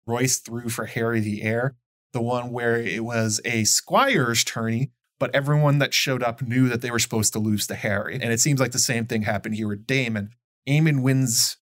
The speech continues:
Daemon wins the, uh, squire's tourney. And when he does, likely as expected and set up, Aegon decides it's time to give his son some fabulous prizes, and ones that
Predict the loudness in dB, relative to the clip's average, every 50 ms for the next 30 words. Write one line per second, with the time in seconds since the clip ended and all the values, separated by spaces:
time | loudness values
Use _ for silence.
0 | _ -2 0 0 0 0 -2 0 0 0 2 2 2 2 0 0 0 0 2 2
1 | 2 2 2 0 -2 -2 0 0 2 2 2 0 0 0 -2 -2 -2 -2 -2 -2
2 | 0 2 2 0 0 -4 -8 _ _ _ -4 -2 0 0 0 0 -2 -2 -4 -4
3 | -2 2 4 4 6 6 6 4 4 2 0 -2 -4 _ _ -4 -4 -2 -2 -2
4 | -2 0 0 0 0 -2 -2 -2 -2 -2 0 0 0 0 0 0 0 0 0 0
5 | 2 2 2 0 0 -4 _ _ _ _ _ _ _ 0 0 2 2 2 2 2
6 | 2 2 2 2 2 0 0 0 -2 -4 -4 -2 0 0 0 0 -2 -2 -2 -2
7 | 0 0 0 0 0 2 2 2 0 0 0 -2 -2 0 0 0 -2 -2 -4 -6
8 | -12 _ _ _ 0 0 2 0 0 -2 -2 -2 0 0 -2 -2 -4 -6 -4 -2
9 | -2 -2 -2 -4 -6 -6 -4 -2 0 0 0 -2 -4 _ _ _ _ -8 -4 -2
10 | -2 -2 -2 0 2 2 2 2 2 2 0 0 0 -2